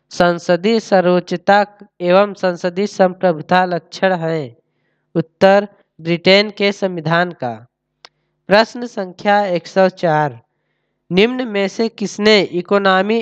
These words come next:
and Society नामक पुस्तक को लिखा है? उत्तर, मैक्स वेबर। प्रश्न संख्या एक सौ पाँच,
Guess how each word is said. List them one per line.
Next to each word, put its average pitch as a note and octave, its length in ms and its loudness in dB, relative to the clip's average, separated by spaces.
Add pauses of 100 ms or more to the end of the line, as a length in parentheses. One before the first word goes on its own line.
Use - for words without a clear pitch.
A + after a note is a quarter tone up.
(100)
and G3+ 180 -2
Society F#3+ 680 0
नामक F#3 420 -4
पुस्तक G3 440 0
को F#3+ 160 -2
लिखा F#3 440 -2
है? B2+ 340 -8 (580)
उत्तर, G3 520 2 (400)
मैक्स F3+ 420 -2
वेबर। E3 600 -2 (840)
प्रश्न G#3+ 380 2
संख्या G#3 580 0
एक E3+ 200 -4
सौ G3 240 2
पाँच, D3+ 640 -2